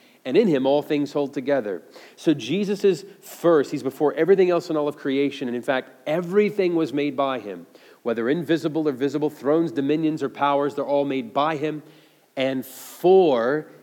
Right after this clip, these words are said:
his glory and his purposes. So Jesus is before all things. He's first, but he's also foremost. This word carries the idea of preeminence. That's the language that Paul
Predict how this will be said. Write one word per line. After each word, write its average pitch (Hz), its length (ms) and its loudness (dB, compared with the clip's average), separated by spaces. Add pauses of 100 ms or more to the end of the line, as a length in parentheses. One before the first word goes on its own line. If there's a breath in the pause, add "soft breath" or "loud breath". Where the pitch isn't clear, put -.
(100)
his 135 240 -2
glory 135 420 0
and 127 60 -2
his 131 140 -6
purposes. 101 760 -8 (540 soft breath)
So - 180 -4
Jesus 135 480 -2
is 131 120 -6
before 156 500 2
all 151 140 4
things. 151 340 -2
He's 127 180 -10
first, 156 460 -2 (400 loud breath)
but 131 80 -6
he's 113 160 -6
also 120 320 -4
foremost. 117 960 -6 (560)
This 117 160 -8
word 123 160 -4
carries 131 340 0
the 127 140 -2
idea 131 440 0
of 135 280 -2 (460 loud breath)
preeminence. 151 680 0
That's 107 200 -8
the 127 100 -2
language 127 400 -2
that 131 160 -2
Paul 139 440 0